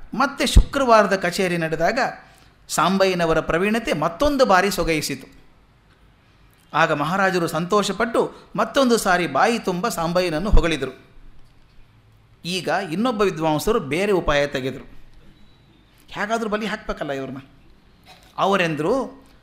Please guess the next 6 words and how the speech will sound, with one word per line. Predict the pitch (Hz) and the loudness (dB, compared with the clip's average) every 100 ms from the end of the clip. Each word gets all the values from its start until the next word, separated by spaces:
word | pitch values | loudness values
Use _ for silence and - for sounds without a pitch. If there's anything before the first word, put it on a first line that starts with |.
| _ _ _ _ _ _ - | _ _ _ _ _ _ -14
"ಸ್ವಾಮಿ, | - 180 220 269 - - _ _ - | -4 -2 0 -4 -10 -20 _ _ -10
ಸಾಂಬಯ್ಯನವರ | - 170 214 277 294 285 240 220 | -2 0 4 4 2 0 2 2
ದೈವಭಕ್ತಿ | 156 160 247 269 208 202 294 208 220 - - _ | 0 -2 2 2 2 -2 -2 -2 -2 -6 -20 _
ಚಿತ್ತಕ್ಕೆ | - 262 269 277 254 | -4 -4 -2 0 2
ವೇದ್ಯವಾದ | 185 208 196 214 202 196 | 2 0 0 2 2 2
ಸಂಗತಿ." | 196 185 175 175 | 0 -4 -6 -8